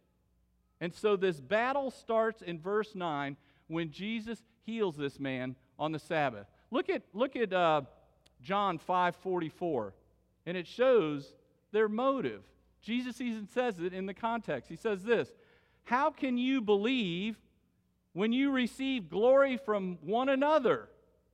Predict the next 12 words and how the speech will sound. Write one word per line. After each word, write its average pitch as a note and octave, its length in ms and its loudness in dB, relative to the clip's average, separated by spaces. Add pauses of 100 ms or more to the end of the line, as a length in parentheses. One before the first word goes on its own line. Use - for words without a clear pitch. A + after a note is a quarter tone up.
(600)
and F#3+ 140 -4
that A3 160 2
you G3 120 -6
do A#3+ 300 -2
not A#3 300 2
seek F3+ 320 -6
glory F3+ 560 4 (640)
that E3 160 0
is D#3+ 120 -4
from E3 280 -4
the C#3+ 80 -2
one C3 560 -4